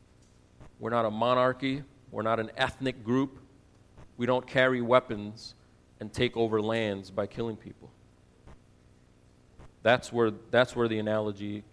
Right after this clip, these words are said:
kind of stops. It ends, or the continuity, rather, between our situation and their situation.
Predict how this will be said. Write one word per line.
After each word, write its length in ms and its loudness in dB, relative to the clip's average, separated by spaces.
kind 140 -2
of 60 -8
stops. 480 -4
It 120 -12
ends, 580 -8
or 80 -4
the 100 -2
continuity, 680 -2
rather, 320 2
between 500 -6
our 120 8
situation 680 -4
and 200 -2
their 200 8
situation. 640 -6